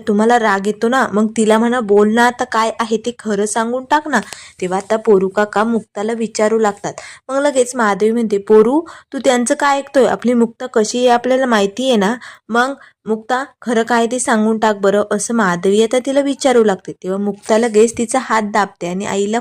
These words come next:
खुणावते की काहीतरी प्रॉब्लेम आहेच, ते खानाखुनावर बोलत असतात. तेव्हा लगेच इंद्रा ते सगळं बघत असते. मग माधवी म्हणते, "असेल काहीतरी तिचा प्रॉब्लेम, ती नंतर सांगेल ना वेळ आल्यानंतर."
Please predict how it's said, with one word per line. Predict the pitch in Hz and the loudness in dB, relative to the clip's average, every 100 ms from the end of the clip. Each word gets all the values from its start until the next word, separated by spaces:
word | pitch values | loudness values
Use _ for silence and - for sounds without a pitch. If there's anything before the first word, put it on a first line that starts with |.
| 226 | -4
खुणावते | 277 226 208 190 165 - - - - | 0 2 2 0 -6 -8 -20 -20 -10
की | 226 262 - _ _ | -8 -8 -14 _ _
काहीतरी | 214 208 214 240 | -12 -6 -4 -4
प्रॉब्लेम | 240 233 226 240 247 226 | 0 2 2 0 -2 -2
आहेच, | 226 240 240 | -2 -2 -4
ते | 262 - - | -6 -8 -12
खानाखुनावर | - 220 220 233 240 233 240 277 | -6 -4 -2 -4 -2 0 0 0
बोलत | 254 220 202 | 4 4 4
असतात. | 185 180 - - - - - | 0 -4 -6 -10 -14 -20 -10
तेव्हा | 175 | -6
लगेच | 185 196 196 214 - | -6 -4 -4 -6 -10
इंद्रा | 220 208 208 214 | -6 -4 -2 -2
ते | 247 | -2
सगळं | 247 233 214 220 | -2 0 0 0
बघत | 220 202 190 | 0 -2 -4
असते. | - - - - - - | -8 -14 -16 -18 -20 -10
मग | 220 | -4
माधवी | 233 196 185 214 | 0 0 0 0
म्हणते, | 220 214 - 220 | 0 -4 -2 0
"असेल | 233 320 | 2 0
काहीतरी | 311 320 247 226 208 | 2 2 2 0 0
तिचा | 214 214 | 0 0
प्रॉब्लेम, | 202 196 185 185 208 | 0 0 0 0 -2
ती | 262 | -4
नंतर | 254 214 208 254 | -2 0 0 -2
सांगेल | - 226 190 233 | -2 -2 0 -2
ना | 285 269 | -2 0
वेळ | 233 | 0
आल्यानंतर." | 202 196 185 175 180 | 0 -2 -4 -4 -8